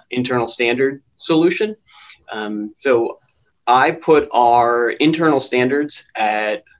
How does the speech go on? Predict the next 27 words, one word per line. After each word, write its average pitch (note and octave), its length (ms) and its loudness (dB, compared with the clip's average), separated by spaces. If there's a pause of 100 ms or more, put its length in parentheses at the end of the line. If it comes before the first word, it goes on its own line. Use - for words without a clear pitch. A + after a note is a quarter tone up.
(120)
five A#2+ 300 0
nanograms G#2+ 840 -4
per A2 120 -4
mil. - 280 -10 (400)
And B2+ 120 -8
so C#3+ 80 2
I, D#3 180 0 (160)
I C#3+ 180 -4
put G3+ 200 2
this C#3+ 280 4 (120)
on A#2 240 -2
here C#3 300 0
for, A#2 580 0 (140)
for B2+ 180 0
a A#2 60 -2
few D3+ 220 0
reasons. C#3+ 600 0 (340)
Uh, A2+ 60 0
you B2 160 0
know, A#2 120 2
some C#3 200 -2
of C3 80 4
the B2 40 0
things B2 300 -2
I've A#2 160 -2
learned A#2+ 480 -2 (240)
are A2 480 -2